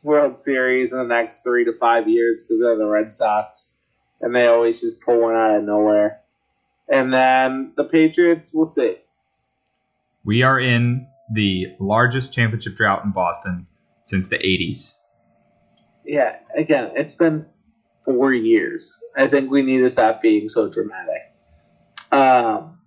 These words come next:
Speaker 1: it's, re-, I mean, we're spoiled. We were spoiled with the greatest generation of sports watching of any city ever. So yes, like,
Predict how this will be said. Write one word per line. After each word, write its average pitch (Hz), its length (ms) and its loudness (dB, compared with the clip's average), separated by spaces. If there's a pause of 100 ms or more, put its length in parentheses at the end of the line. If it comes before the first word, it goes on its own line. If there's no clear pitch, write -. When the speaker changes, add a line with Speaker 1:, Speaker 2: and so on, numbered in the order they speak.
(560)
Speaker 1:
it's, 143 440 0
re-, 135 280 -2 (280)
I 156 100 4
mean, 143 300 0
we're 151 120 4
spoiled. 151 560 2 (120)
We 127 180 2
were 151 180 2
spoiled 160 540 2
with 131 120 -10
the - 80 -20
greatest 131 580 -4
generation 123 920 -2
of - 260 -2
sports 139 560 0
watching 120 680 0
of - 180 0
any 139 300 2
city 123 400 2
ever. 117 360 0
So 123 200 -4
yes, 135 460 0
like, 104 260 -4